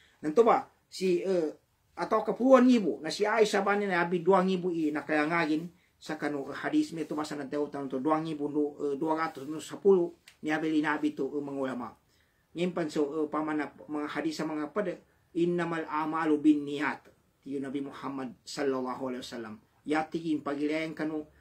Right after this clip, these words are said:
eh, gaya beku tau, na dipindi sa kanu niatin. Marakipan, "Man kana yu'minu billahi wal yawmil akhir, falyakul khairan aw liyasmut." Ah. Enten tingin ni, eh, tintu, banaya paginugot sa Allah Ta'ala, na, na, eh, eh,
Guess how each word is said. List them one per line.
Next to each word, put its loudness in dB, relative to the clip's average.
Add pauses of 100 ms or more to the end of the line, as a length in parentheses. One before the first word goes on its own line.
(260)
eh, 0 (160)
gaya 0
beku -2
tau, 2
na -6
dipindi 2
sa -4
kanu 2
niatin. 2 (400)
Marakipan, 2 (160)
"Man -2
kana 6
yu'minu 4
billahi 6
wal 6
yawmil 4
akhir, 2 (240)
falyakul 4
khairan 4
aw 4
liyasmut." 2 (320)
Ah. -12 (560)
Enten 0
tingin 0
ni, 0 (220)
eh, -4
tintu, -4
banaya 0
paginugot -2
sa 0
Allah 2
Ta'ala, -2 (600)
na, -2
na, -2
eh, -4 (320)
eh, -4